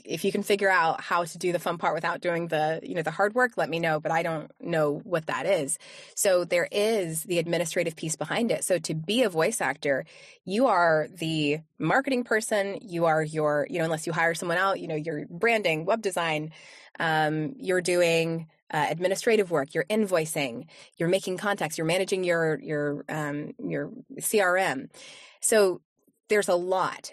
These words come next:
that goes into being a voiceover talent, especially nowadays. It's, it's so much more, uh, you know, you're a, you're a one-stop shop. And so you're handling, you're wearing a lot of different hats. And so if you don't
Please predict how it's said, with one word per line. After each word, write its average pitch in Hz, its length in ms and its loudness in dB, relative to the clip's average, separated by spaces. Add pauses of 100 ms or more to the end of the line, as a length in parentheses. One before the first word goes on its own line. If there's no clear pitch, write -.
(100)
that 175 200 -2
goes 160 360 2
into 202 760 0
being 170 160 0
a 160 60 0
voiceover 151 360 0
talent, 151 360 -2
especially 175 340 0
nowadays. 160 440 0
It's, - 220 -4
it's 170 140 -4
so 196 240 4
much - 300 -2
more, 160 440 2 (920)
uh, 156 320 -2 (400)
you 196 120 -2
know, 175 60 2
you're 170 380 2
a, 147 40 -2
you're 180 180 0
a 180 40 4
one-stop 190 340 -2
shop. - 400 -6 (220)
And 165 320 -2 (720)
so 208 160 4
you're 190 420 4
handling, 190 640 0
you're 190 140 -2
wearing 247 160 2
a 220 40 4
lot 185 120 0
of 170 40 -10
different 160 220 -8
hats. - 480 -6 (380)
And 170 260 0
so 190 80 2
if 165 140 0
you 180 240 -8 (240)
don't 208 420 2